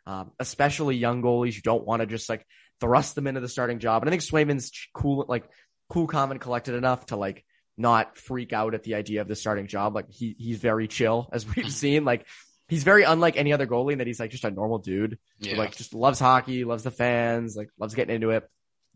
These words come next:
Speaker 1: Um, but I do think that when Halak returns, Swayman has a legit case to be the backup. Now, maybe they want him to continue developing in Providence, um, or in Marlborough, but,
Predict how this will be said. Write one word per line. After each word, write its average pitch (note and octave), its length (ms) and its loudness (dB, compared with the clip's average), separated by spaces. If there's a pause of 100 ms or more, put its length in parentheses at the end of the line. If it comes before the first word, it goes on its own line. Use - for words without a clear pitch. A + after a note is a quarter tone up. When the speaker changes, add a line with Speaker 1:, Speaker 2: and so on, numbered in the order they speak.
(160)
Speaker 1:
Um, G#2 460 -4 (580)
but D#3 260 2 (920)
I D3+ 120 8
do A3 220 6
think B2+ 300 0
that B2 200 2
when B2 300 -2
Halak C3+ 340 2
returns, A#2 680 -4 (580)
Swayman A#3+ 340 6
has C4+ 140 6
a A#3 60 4
legit F3 440 2 (760)
case C#3+ 520 0
to D3+ 120 -2
be C#3 120 0
the B2+ 80 2
backup. G3 460 4
Now, A#2+ 300 2 (260)
maybe C#3 260 2
they C#3 140 4
want C3 260 4
him C3 120 -4
to B2+ 60 -2
continue C3 340 -4
developing A2+ 840 -2 (120)
in D3 360 6
Providence, F#2+ 720 -4 (340)
um, G2 480 -4 (160)
or A2 120 0
in A#2 100 -2
Marlborough, F#2 540 -6 (420)
but, - 300 6